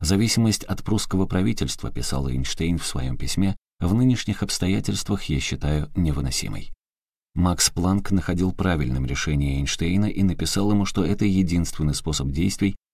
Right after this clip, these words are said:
позволяющий сохранить дружеские отношения между Эйнштейном и Академией. Планк беспокоился, что Академия наук затеет официальную процедуру исключения Эйнштейна, к чему призывали некоторые министры правительства.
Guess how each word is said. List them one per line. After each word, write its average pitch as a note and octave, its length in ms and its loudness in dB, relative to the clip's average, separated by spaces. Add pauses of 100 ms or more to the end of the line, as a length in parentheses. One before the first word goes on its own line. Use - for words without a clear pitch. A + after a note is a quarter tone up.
(120)
позволяющий G2+ 560 2
сохранить F#2+ 500 2
дружеские F2 600 -2
отношения D2+ 520 0
между C#2+ 380 0
Эйнштейном E2+ 640 -2 (100)
и - 100 -6
Академией. A1 720 -8 (440)
Планк F#2 320 2
беспокоился, F2+ 720 0
что D#2+ 220 0
Академия D#2+ 500 2
наук D#2 320 2
затеет D#2 440 0
официальную D#2+ 580 0
процедуру D#2+ 460 -2
исключения D#2 580 0
Эйнштейна, C2 560 -2 (300)
к - 80 -12
чему G2+ 220 2
призывали G#2 440 2
некоторые F2+ 580 0
министры C2 500 -2
правительства. - 760 -8